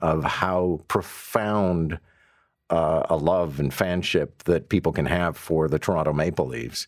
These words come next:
because it was, like, three weeks after, and he was still completely bummed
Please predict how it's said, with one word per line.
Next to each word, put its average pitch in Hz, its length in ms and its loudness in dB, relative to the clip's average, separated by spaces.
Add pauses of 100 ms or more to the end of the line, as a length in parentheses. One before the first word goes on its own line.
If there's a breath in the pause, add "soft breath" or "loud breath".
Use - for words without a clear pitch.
(280 loud breath)
because 95 360 0
it 104 160 2
was, 92 200 0
like, 90 140 0
three 131 280 2
weeks 107 540 0 (100)
after, 90 560 -2 (100)
and 85 200 2
he 82 120 0
was 80 180 0
still 104 520 2 (160)
completely 92 600 0
bummed 65 540 -2